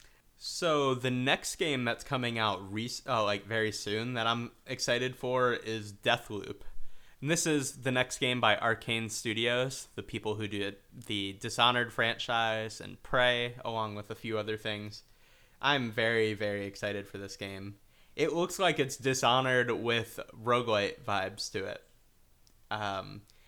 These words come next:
this, it comes out next month. They just basically had a launch trailer for it. And showed off a little bit more gameplay. I, I think you're a fan of the Arcane games, right?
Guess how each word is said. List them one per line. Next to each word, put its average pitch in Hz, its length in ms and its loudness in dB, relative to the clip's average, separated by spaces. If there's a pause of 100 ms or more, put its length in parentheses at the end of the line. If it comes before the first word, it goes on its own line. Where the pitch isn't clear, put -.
(160)
this, 147 320 -2
it 156 160 -2
comes 185 240 0
out 170 180 6
next 127 220 -2
month. 113 500 -4
They 120 220 -4
just 120 420 -6
basically 113 480 -2
had 113 140 2
a 104 60 2
launch 101 300 0
trailer 107 380 2
for 107 280 0
it. 107 140 2 (800)
And 101 260 -2
showed 104 280 0
off 98 220 0
a - 20 -6
little 101 200 -4
bit 98 200 -8
more 101 160 -4
gameplay. 98 720 -6 (720)
I, 156 320 6 (400)
I 190 120 8
think 247 340 0
you're 220 180 6
a - 40 8
fan 196 260 4
of 165 100 0
the 123 60 6
Arcane 110 420 2
games, 104 320 -4
right? 135 220 0